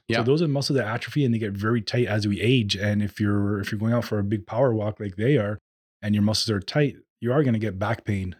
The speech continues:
Speaker 2: uh, heel pain, um, everything.
Speaker 1: Yeah, you're gonna get plantar fasciitis. You're gonna get that pinch right in the middle of your foot.
Speaker 2: Mm-hmm.
Speaker 1: That is the trademark of plantar fasciitis. And I am very sympathetic to them because I'm, I, I love taking long walks. And I, too, have had some of those problems. And all summer long, I've been plagued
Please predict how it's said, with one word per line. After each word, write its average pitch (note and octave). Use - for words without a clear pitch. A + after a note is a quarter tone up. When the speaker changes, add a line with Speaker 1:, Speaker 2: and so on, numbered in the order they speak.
Speaker 2:
uh, F#2
heel B2+
pain, F#2+
um, F#2
everything. B2
Speaker 1:
Yeah, C#3
you're F2
gonna G2+
get -
plantar G#2
fasciitis. G#2
You're F#2
gonna G2
get G2
that G2
pinch A#2
right G#2+
in A2+
the F#2+
middle A2
of G2
your F#2
foot. A2+
Speaker 2:
Mm-hmm. A2+
Speaker 1:
That F#2+
is F2+
the E2
trademark A2
of G#2
plantar G#2
fasciitis. G#2
And G2
I G2+
am G2+
very G2+
sympathetic A#2
to -
them G2+
because G2
I'm, F2
I, D#2+
I F2
love F2+
taking G2
long F#2+
walks. G#2+
And F2+
I, F2
too, G#2+
have F2
had F2
some F2+
of F2+
those E2+
problems. C#3+
And G2+
all A#2
summer A2
long, A#2
I've G#2
been G#2
plagued A2+